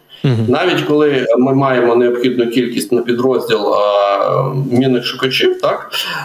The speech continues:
Speaker 2: а ми не можемо їх повноцінно використовувати, бо їх сигнали фіксуються російськими окупантами, і вони можуть наводитись на ці сиг-, сигнали свої удари артилерії, наприклад, і не тільки.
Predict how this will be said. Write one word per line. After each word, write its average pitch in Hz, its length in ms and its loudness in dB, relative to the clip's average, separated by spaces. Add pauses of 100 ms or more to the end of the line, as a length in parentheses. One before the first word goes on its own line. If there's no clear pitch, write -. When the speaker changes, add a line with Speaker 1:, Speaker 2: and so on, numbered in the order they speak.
Speaker 2:
а - 140 -2
ми 143 160 2
не 151 100 2
можемо 123 360 2
їх 113 140 -4
повноцінно 123 440 2
використовувати, 143 680 0
бо 120 140 2
їх 127 160 0
сигнали 117 460 0
фіксуються - 580 -2
російськими 120 520 0
окупантами, 135 680 0
і 113 40 2
вони 117 200 2
можуть 135 340 0
наводитись 123 540 0
на 98 60 2
ці - 140 -2
сиг-, 117 320 -2
сигнали 127 500 2
свої 120 280 0
удари 107 360 0
артилерії, 170 540 0
наприклад, 135 520 0
і 117 120 2
не 113 120 2
тільки. - 500 -4